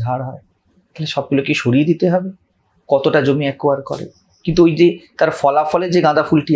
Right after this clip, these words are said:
আসবে, সেটি তো খুব পরিমাণে অল্প। এই সব জীবনের এক একটি প্রয়োজন। তো এই যে ক্ষতিগুলি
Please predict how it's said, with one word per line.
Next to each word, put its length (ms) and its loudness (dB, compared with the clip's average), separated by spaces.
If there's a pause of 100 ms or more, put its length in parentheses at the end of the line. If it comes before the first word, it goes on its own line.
(120)
আসবে, 280 -2 (280)
সেটি 200 -4
তো 100 0
খুব 160 -2
পরিমাণে 420 0
অল্প। 160 -8 (800)
এই 120 -4 (100)
সব 200 2 (140)
জীবনের 380 0 (180)
এক 140 -14
একটি 160 -6 (120)
প্রয়োজন। 400 0 (500)
তো 100 -18
এই 80 0
যে 140 0
ক্ষতিগুলি 480 -2